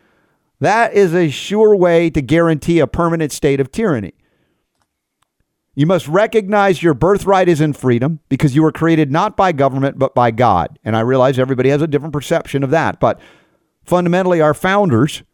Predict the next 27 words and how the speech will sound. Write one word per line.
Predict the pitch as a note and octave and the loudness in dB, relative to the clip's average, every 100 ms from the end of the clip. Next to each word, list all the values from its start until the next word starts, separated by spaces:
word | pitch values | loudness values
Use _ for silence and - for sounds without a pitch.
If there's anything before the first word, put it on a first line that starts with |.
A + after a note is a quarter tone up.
| _ _ _ - | _ _ _ -4
in | C#3 | -2
America, | C3 E3+ F#3 C#3 | 0 2 0 0
in | |
the | B2+ | 0
United | C#3+ C#3+ | 0 -2
States, | - F#3 D#3+ | -4 -4 -4
said, | - C#3+ C3+ | -2 -2 -2
"You | D3+ | -4
know | E3 | -2
what? | F#3 A#3 - | 0 0 -2
Your | C#3 | 0
rights | C#3 D#3 | 0 0
come | - D#3 | -2 -4
from | D3 | -2
God, | C3+ C#3 C3+ | -2 -2 -2
not | C3+ | -4
government, | A#2 G#2 F#2 - | 0 -2 -2 -8
from | A2+ | -8
a | G#2+ | -4
creator." | A2 G2 F#2 - _ _ _ _ _ _ - | 0 0 -2 -14 _ _ _ _ _ _ -16
Start | - F#3 A3+ - | -2 0 2 0
there | G3 E3+ | 2 2
and | C#3 | 2
go, | D3 C#3+ - _ | 2 2 -2 _
"Why | G#2+ C#3+ G3 | -2 0 2
would | G#3+ | 2
I | F#3 | 2